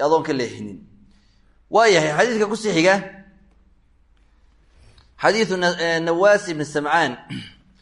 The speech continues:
عن النواس بن سمعان رضي الله عنه، عن النبي صلى الله عليه وسلم قال، saxaabiga ilaahay Nawaas ibn Samcaan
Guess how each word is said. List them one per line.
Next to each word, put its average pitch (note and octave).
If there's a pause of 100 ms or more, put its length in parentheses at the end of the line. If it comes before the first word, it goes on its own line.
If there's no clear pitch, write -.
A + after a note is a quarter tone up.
(320)
عن E3
النواس G3
بن F3+
سمعان F#3
رضي F3+
الله E3+
عنه، C#3+
عن D3+
النبي F3+
صلى E3+
الله F3
عليه D#3
وسلم D#3
قال، C3 (580)
saxaabiga A3
ilaahay G#3
Nawaas G3+
ibn F3
Samcaan E3+